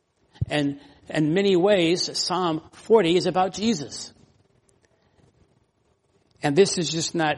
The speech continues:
somebody's opinion. This is what the Spirit of God is saying here in, in Hebrews. So it speaks of the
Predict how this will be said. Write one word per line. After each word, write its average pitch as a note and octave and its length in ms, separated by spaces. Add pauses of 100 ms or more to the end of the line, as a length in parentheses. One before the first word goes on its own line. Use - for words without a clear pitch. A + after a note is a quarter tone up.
(320)
somebody's D#3 460
opinion. F#3+ 640
This F3 200
is F3+ 140
what E3+ 220
the F#3 80
Spirit E3 280
of E3+ 80
God E3+ 200
is - 80
saying G3+ 400
here D#3 300
in, E3+ 220
in F3 180
Hebrews. D#3+ 580 (1700)
So - 180
it D#3+ 100
speaks F#3 420
of D#3 220
the C3 320